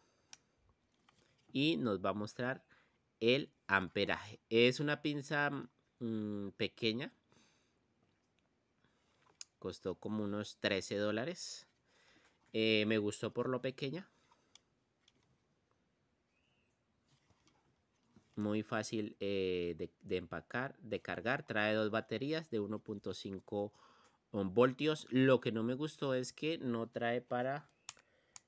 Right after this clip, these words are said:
continuidad, eh, sonoro, que estamos bien acostumbrados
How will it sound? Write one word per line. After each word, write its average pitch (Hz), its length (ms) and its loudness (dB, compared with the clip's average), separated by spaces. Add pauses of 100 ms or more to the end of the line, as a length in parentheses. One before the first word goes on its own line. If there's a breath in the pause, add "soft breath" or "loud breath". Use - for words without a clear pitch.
(120)
continuidad, 104 720 -2 (140)
eh, 117 240 4
sonoro, 113 460 -2 (240)
que 92 200 -2
estamos 98 420 -4
bien 107 200 -2
acostumbrados 101 960 -6